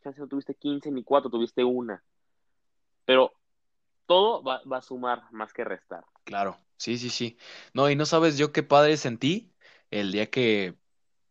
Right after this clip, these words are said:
Speaker 2: pues ya todos los que escucharon, pues haz de cuenta que en nuestro salón, eh, ojalá y ustedes también tengan la oportunidad o la hayan tenido,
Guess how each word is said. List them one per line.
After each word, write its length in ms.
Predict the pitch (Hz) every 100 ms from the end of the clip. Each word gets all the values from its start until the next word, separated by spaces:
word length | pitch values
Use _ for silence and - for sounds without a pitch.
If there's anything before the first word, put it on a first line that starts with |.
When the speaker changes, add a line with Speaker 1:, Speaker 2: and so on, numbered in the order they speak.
| _ _ _ -
Speaker 2:
pues 200 | 101 95
ya 200 | 107 110
todos 140 | - 143
los 140 | 151
que 80 | 135
escucharon, 460 | - 135 139 143 139
pues 200 | 123 120
haz 140 | 151
de 80 | 127
cuenta 300 | - 139 127
que 200 | 127 127
en 80 | 123
nuestro 260 | 113 113
salón, 500 | - 123 127 127 131 _ _ _ _
eh, 600 | 101 98 95 92 90 87 - _ _ _ _ -
ojalá 360 | 98 107 113
y 60 | 117
ustedes 260 | - 127
también 280 | 123 104 110
tengan 280 | 113 120 127
la 60 | 117
oportunidad 640 | 95 95 104 101 101 107
o 40 | 95
la 100 | 90
hayan 220 | 104 113
tenido, 460 | 113 117 120 143